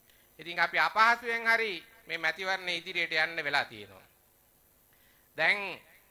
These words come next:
මාර්තු මාසේ විසිහය දෙනෙක් කොරෝනා රෝගීන් හවු වෙනකොට මාස තුනක් විතර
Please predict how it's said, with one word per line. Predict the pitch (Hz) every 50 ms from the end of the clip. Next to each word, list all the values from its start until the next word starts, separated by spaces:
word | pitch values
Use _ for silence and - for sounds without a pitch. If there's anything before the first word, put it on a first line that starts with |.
| _ _ -
මාර්තු | 139 147 165 190 185 - 208
මාසේ | 196 196 196 196 202 196 208 208 202 185 170 151 127 - _ _ 131
විසිහය | 135 151 - - 190 196 196 196 202 190
දෙනෙක් | 190 185 190 185 - -
කොරෝනා | 175 175 185 185 190 190 185
රෝගීන් | 180 185 185 190 185 180 185 175 165
හවු | 160 160 175 185
වෙනකොට | 190 190 196 190 208 208 208 247 247 240 233 - - _ _ _ _ _ _ _ _ _ _
මාස | 135 147 160 180 - 202 180 170
තුනක් | 175 170 185 190 - -
විතර | 180 180 185 202 202